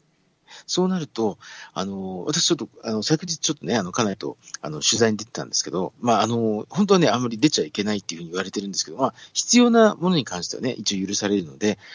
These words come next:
マスク着用の上で、あのー、まあ、すぐに取材だったら取材すぐ済ませてすぐ帰ると。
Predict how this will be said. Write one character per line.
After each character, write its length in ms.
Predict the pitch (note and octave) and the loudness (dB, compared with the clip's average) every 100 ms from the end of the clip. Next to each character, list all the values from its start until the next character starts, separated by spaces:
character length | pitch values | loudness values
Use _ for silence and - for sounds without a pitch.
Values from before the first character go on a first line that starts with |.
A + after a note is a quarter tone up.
| - _ | -20 _
マ 140 | A2 | 2
ス 80 | - | 2
ク 120 | - | 2
着 300 | - F#2 - | -2 -4 -2
用 120 | G2 | -2
の 120 | F#2+ G2 | -2 -2
上 120 | G2+ | 4
で、 220 | C#3+ C3+ - - - | 4 4 0 -20 -8
あ 100 | E2 | -6
の 420 | E2+ D#2+ D2 - _ | -6 -10 -14 -16 _
ー、 40 | G#2+ | -4
ま 80 | |
あ、 40 | F#2+ | 0
す 160 | - | 0
ぐ 80 | B2 | 0
に 80 | G#2 | -2
取 180 | - F2+ | -2 0
材 120 | F#2 | -2
だ 100 | G#2 | -4
っ 40 | |
た 100 | - | -4
ら 60 | G2+ | 0
取 160 | - F#2+ | 0 0
材 120 | F#2+ | 0
す 140 | - | 0
ぐ 60 | E2+ | 2
済 160 | - | 2
ま 100 | C3+ | 2
せ 100 | D#3+ | 0
て 100 | - | 0
す 160 | - A#2 | 0 0
ぐ 60 | - | -2
帰 220 | - A2 | -2 -2
る 80 | - | -4
と。 220 | - | -12